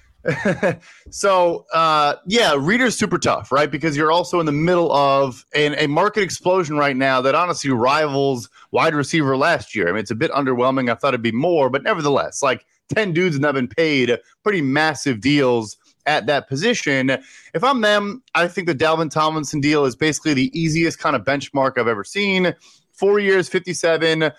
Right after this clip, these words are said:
fourteen point two five per year. They're the same age. They're similar players. You know, you want 'em at one tech. They can play some three tech and, and get upfield a little bit here and there,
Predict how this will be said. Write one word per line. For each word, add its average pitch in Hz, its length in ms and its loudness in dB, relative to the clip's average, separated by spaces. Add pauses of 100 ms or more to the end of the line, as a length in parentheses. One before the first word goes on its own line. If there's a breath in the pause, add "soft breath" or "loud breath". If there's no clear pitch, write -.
(160 soft breath)
fourteen 185 400 -2
point 170 200 -2
two 170 140 -4
five 151 260 -2
per 131 140 -2
year. 208 480 2 (180 loud breath)
They're 151 80 -2
the 139 120 -2
same 139 280 -2
age. 190 380 2
They're 131 140 -2
similar 190 480 0
players. 170 720 0 (220 soft breath)
You 151 60 -4
know, 151 60 2
you 131 120 2
want 180 180 2
'em 190 80 0
at 170 80 2
one 175 240 2
tech. 175 300 -2
They 143 120 0
can 165 360 -2
play 180 180 0
some 156 180 -8
three 170 200 0
tech 165 360 0
and, 151 120 -2
and 131 160 0
get 156 120 2
upfield 151 280 0
a 131 40 0
little 160 220 0
bit 151 160 0
here 143 200 0
and 120 120 -4
there, 180 460 2